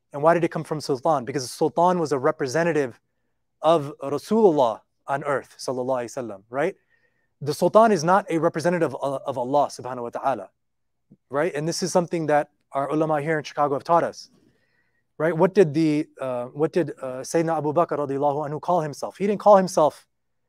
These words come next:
um, right, uh, the Khulafa of Allah. He said he was Khu-, Khulafa Rasulullah. He was authorized by Rasulullah. So we represent, uh, the Prophet sallallahu alaihi wasallam. We don't represent Allah subhanahu wa ta'ala,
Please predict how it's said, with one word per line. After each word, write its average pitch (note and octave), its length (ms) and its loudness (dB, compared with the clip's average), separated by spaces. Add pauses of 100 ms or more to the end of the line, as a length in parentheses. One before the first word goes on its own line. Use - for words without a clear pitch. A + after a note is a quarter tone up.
(360)
um, B2+ 500 -4 (160)
right, D3 220 -2 (600)
uh, B2 260 -4
the B2+ 560 -4 (120)
Khulafa F3+ 460 4
of C#3 120 -2
Allah. C#3 360 0 (420)
He D#3+ 120 -10
said E3+ 160 2
he F3 80 4
was D#3 120 0
Khu-, D#3+ 260 -10 (160)
Khulafa F3+ 360 0
Rasulullah. C#3 640 -2 (640)
He F3+ 200 -2
was E3 540 -2 (100)
authorized E3+ 520 2
by C#3+ 100 0
Rasulullah. C3 600 -2
So D3 140 -4
we D#3+ 220 -4
represent, E3+ 580 -2 (1120)
uh, C3+ 180 -2
the B2+ 200 -8
Prophet - 380 2
sallallahu C3+ 380 -2
alaihi D3 220 -4
wasallam. F#3 260 -2 (720)
We D3 140 -2
don't F3 220 4
represent D#3 400 -4
Allah C#3 180 -2
subhanahu C3+ 300 -6
wa B2 80 -6
ta'ala, A#2 400 -6